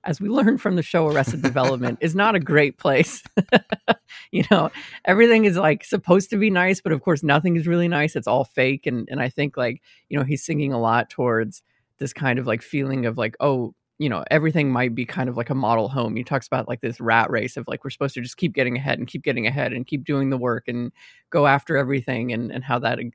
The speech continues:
Speaker 1: can be exhausting. And it's like, for what? You know, it's, like, kind of this fake veneer of, of, uh, doing all of this. So I think, like, lyrically it's really interesting, but, you know, just from the sound point of view also, it was one that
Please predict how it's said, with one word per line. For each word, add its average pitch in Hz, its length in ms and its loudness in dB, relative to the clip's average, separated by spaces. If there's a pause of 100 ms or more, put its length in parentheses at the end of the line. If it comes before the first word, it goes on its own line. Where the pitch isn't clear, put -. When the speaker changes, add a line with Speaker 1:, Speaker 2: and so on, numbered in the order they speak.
(140)
Speaker 1:
can 160 160 -2
be 147 100 -2
exhausting. 120 720 0 (340)
And 147 120 -2
it's 147 120 -4
like, - 140 -2
for 123 160 -2
what? 113 340 2
You 123 120 -4
know, 120 80 -4
it's, 117 160 -6
like, 120 80 -6
kind 127 180 -4
of 123 60 -6
this 117 120 -10
fake 127 300 -8
veneer 123 440 -2
of, 113 180 -6
of, 113 200 -8 (320)
uh, 113 200 -6
doing 117 300 -6
all 117 160 -6
of - 100 -10
this. - 180 -8
So 120 320 -2 (540)
I 156 60 -2
think, 185 220 0
like, 151 280 -2 (120)
lyrically 175 440 2
it's 165 140 -2
really 170 220 2
interesting, 160 580 -2
but, 123 300 -4
you 139 180 -4
know, 120 160 -4
just - 300 -10
from 143 160 -4
the 123 80 -4
sound 117 380 -4
point 131 180 -6
of 117 60 -8
view 113 140 -4
also, 123 440 -6
it 127 100 -6
was 127 180 -12
one 127 220 -2
that 113 220 -4